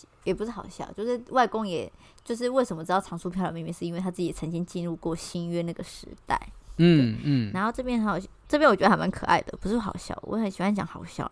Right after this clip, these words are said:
Speaker 1: 不是，还蛮特别，是说，他说有五张藏书票，然后在他们手上各一人一张嘛，还有一张不知去向，
Speaker 2: 对。
Speaker 1: 然后在有一个人的手上，圣经夹在
Speaker 2: 作者要埋一个梗。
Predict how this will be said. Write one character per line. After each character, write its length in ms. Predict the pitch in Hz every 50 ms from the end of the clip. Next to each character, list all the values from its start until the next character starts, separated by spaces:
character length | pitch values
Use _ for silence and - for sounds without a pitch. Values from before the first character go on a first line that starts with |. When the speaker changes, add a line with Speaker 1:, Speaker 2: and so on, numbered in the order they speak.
| - -
Speaker 1:
不 80 | - 160
是， 100 | 139 - - - - -
还 100 | - -
蛮 180 | - 202 208 214
特 200 | - 269 277 214
别， 180 | 151 151 147
是 160 | 165 - 165 160
说， 180 | - 120 - - - - - -
他 120 | - 269
说 100 | 277 294
有 100 | 277 233
五 140 | 175 156 175
张 220 | - - 180 196 208
藏 180 | - - -
书 180 | - - - 160
票， 320 | - - - 160 - - -
然 120 | - 180 175
后 140 | 185 185 190
在 140 | - 208
他 80 | 208 208
们 100 | 190 180
手 160 | 175 - -
上 240 | 175 - 175 160 - - - -
各 180 | - 214 190 160
一 160 | - - 190
人 200 | 165 - - 180
一 60 | 165
张 280 | - - - - - 65 -
嘛， 120 | - - - - - - - - - -
还 160 | - - 175
有 60 | -
一 60 | 117 101
张 320 | - - - 170 175 175 - -
不 100 | 196 185
知 220 | - - - 175
去 260 | - - - - 190
向， 300 | 190 - - - - -
Speaker 2:
对。 60 | - - - - - - - - -
Speaker 1:
然 180 | 185 180 165
后 80 | 180 190
在 200 | - - 220 208 185 - -
有 160 | - 185 180
一 40 | 175
个 120 | 180 190
人 100 | 175 -
的 100 | 180 170
手 300 | 170 - - - - - -
上， 320 | - - - - 160 - - - - - - - - - _ _ -
圣 240 | - - 208 190 185
经 180 | - - 185
夹 120 | 196 - 143
在 60 | 127
Speaker 2:
作 60 | 127
者 40 | 131
要 100 | 135 139
埋 240 | 143 135 131 123 123
一 20 |
个 120 | 123 135 127
梗。 200 | - - 120